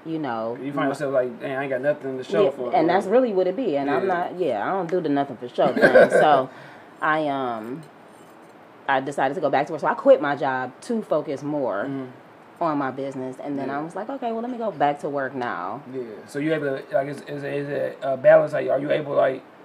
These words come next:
Speaker 2: are you overdoing yourself, or are you able, like, to still have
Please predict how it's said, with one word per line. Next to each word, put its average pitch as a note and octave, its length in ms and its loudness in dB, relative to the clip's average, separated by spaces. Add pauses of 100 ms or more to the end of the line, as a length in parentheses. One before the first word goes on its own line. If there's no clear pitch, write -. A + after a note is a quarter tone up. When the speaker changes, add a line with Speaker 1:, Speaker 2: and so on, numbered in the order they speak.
(200)
Speaker 2:
are C#3 100 -2
you D3+ 200 -4
overdoing D#3+ 540 0
yourself, D#3+ 340 0
or C#3+ 80 -2
are - 20 -4
you D3+ 140 -2
able, C#3+ 200 -2
like, C#3 240 2
to - 120 -8
still C#3+ 220 -4
have C#3 260 4